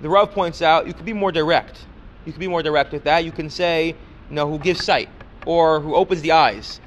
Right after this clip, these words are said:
But "Pokeach Ivrim" of the blind, why are we mentioning the blind? That's, that's one idea. Also,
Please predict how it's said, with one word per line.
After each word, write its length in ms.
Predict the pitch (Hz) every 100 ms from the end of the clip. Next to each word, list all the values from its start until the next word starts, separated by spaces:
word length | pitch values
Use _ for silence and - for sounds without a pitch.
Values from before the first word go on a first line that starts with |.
| - -
But 160 | 147
"Pokeach 260 | 147 214 208
Ivrim" 240 | 208 190
of 140 | - 143
the 60 |
blind, 380 | 139 170 196 156
why 60 | 156
are 40 |
we 60 | 170
mentioning 260 | 160 -
the 60 | 143
blind? 420 | 143 131 82 - - - - - - -
That's, 140 | 143
that's 320 | 160 160 165 170
one 100 | 160
idea. 240 | 165 190
Also, 480 | 185 208 208 175